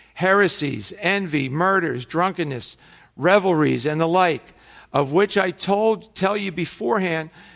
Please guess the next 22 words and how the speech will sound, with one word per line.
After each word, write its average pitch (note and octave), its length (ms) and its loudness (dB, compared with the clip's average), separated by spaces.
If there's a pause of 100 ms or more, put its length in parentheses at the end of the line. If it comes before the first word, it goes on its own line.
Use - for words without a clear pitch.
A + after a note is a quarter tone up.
(100)
just A3 300 0
as F#3+ 140 0
I F3+ 160 4
also G3+ 400 0
told G3 400 -2
you F3+ 140 -6
in F3 180 -6
times F3 400 -4
past, F3 560 -2 (520)
that B2 200 -6
those E3+ 320 2
who F3+ 100 0
practice G3+ 580 -2
such - 300 -2
things D#3 260 -6
will D3 80 -8
not D#3 280 -2
inherit D#3 440 -2
the E3+ 80 -4
kingdom D3 400 -6
of D3+ 140 -10
God." E3+ 440 -4